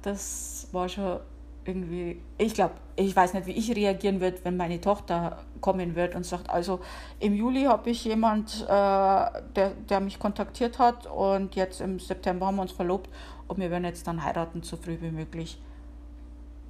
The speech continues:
Äh, würd ich auch sagen, „Äh, spinnst du?“ <laughs> Das ist doch ganz dicht. Ach ja, und auf einem anderen Kontinent zieh ich dann auch noch. Ja, also da war dann schon so, „Äh, bist du sicher?“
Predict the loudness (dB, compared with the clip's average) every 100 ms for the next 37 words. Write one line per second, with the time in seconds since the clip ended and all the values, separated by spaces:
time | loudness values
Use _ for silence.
0 | 0 4 4 4 0 -2 -2 -4 -2 -2
1 | -2 -4 -4 -4 -6 -6 -4 -4 -2 0
2 | 4 4 4 2 0 0 0 2 0 0
3 | -6 -10 -12 -6 -2 -2 -4 -16 -16 -16
4 | -16 -16 -16 -6 0 0 0 -10 -14 -14
5 | -16 -16 -14 -6 -4 -2 2 8 10 10
6 | 10 6 6 6 8 8 4 4 2 2
7 | 0 0 -2 -4 0 0 4 2 2 -4
8 | -6 -10 -12 -12 -12 -14 -12 -4 2 4
9 | 4 2 0 0 0 -2 -4 -8 2 4
10 | 6 6 4 2 0 0 0 2 2 0
11 | -2 4 6 6 6 4 2 -6 -16 -16
12 | -10 -6 -4 -2 -2 -2 0